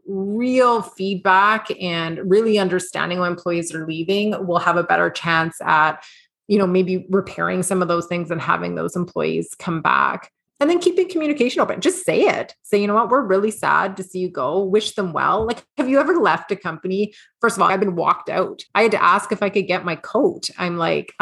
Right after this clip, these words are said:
"It's November. Can I at least get my jacket before I go?" So I think there's that feeling of, "You're not here anymore. We're just cutting you off,"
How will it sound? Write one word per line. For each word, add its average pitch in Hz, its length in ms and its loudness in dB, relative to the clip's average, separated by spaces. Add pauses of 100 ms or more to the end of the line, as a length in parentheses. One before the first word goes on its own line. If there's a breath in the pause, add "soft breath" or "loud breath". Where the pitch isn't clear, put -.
(140)
"It's 294 200 -8
November. - 640 -4
Can 185 100 0
I 180 120 2
at 175 100 0
least 175 240 -2
get 175 180 0
my 180 80 0
jacket 262 540 -2
before 285 320 0
I 311 80 -2
go?" 339 340 2
So 262 240 2
I 254 80 2
think 247 200 -4
there's 262 180 -2
that 185 180 0
feeling 196 260 -2
of, 175 140 -6
"You're 180 160 -2
not 170 240 2
here 175 140 -4
anymore. 170 360 -8
We're 175 100 -4
just - 200 -12
cutting 180 300 2
you 160 160 0
off," 156 240 4